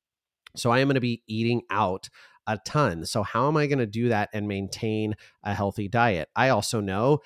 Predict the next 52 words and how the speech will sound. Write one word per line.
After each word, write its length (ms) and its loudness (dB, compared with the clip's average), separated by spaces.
that 160 -2
I 200 2
am 260 0
prone 560 0
to 240 -4
sweets. 720 -6
That 180 0
is, 140 0
like, 180 -4
my 380 -6
Achilles 760 0
heel. 640 -2
I 260 0
love 720 0
sweets. 680 -4
Um, 540 -2
it 160 -4
is, 240 -6
I've 100 -10
had 160 0
a 60 -2
sweet 260 -6
tooth 180 -2
since 160 -6
I 60 0
was 120 -2
a 40 -4
little 220 0
kid. 340 0
It's 100 -14
the 80 0
worst 340 2
thing. 320 2
I 120 0
wish 220 0
I 100 2
could 120 0
get 160 0
rid 120 0
of 100 0
it. 220 2
Uh, 60 0
I 140 2
had 140 4
a 40 4
very 300 4
good 180 0
friend 300 -2
who 100 -4
didn't 320 -2
like 320 -6
sweets, 640 -4